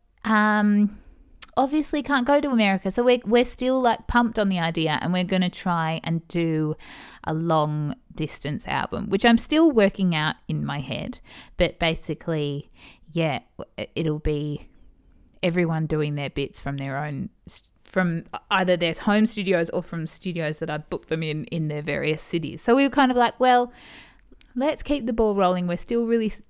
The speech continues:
we're still really pumped about it. You can do your bits from home. We can do some video conference pre-production and,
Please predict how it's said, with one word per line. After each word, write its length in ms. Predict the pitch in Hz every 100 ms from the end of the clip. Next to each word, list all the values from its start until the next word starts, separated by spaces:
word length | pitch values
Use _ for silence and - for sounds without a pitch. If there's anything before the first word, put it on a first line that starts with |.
| - 185
we're 260 | 165 175 190
still 280 | - 214
really 220 | 220 202 190
pumped 300 | - 180 190
about 300 | 165 160 160
it. 160 | 156 - - - -
You 160 | 196 220
can 160 | 220
do 80 | 208
your 340 | 202 185 185 180
bits 320 | - - -
from 160 | 180
home. 480 | 175 170 165 165 160 - - - - -
We 160 | 180
can 200 | 175 185
do 220 | 180 202 196
some 420 | - 175 175 165
video 400 | 196 190 170 170
conference 720 | - 185 - 180 175 180 - - _ _ _
pre-production 840 | - 202 185 190 180 - - 180 170
and, 440 | 165 165 165 170